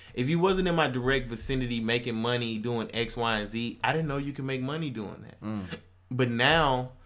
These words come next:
Speaker 1: with everything at our fingertips, and yeah, we can say that social media is negative and things like that because you can see the bad, you can see people get their head cut off, you can see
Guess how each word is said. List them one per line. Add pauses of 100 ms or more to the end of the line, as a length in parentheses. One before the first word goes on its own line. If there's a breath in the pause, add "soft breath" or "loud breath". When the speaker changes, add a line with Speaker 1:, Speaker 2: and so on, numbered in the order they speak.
(180 soft breath)
Speaker 1:
with
everything
at
our
fingertips,
and
yeah,
we
can
say
that
social
media
is (260 loud breath)
negative
and
things
like
that
because
you
can
see
the
bad,
you
can
see
people
get
their
head
cut
off,
you
can
see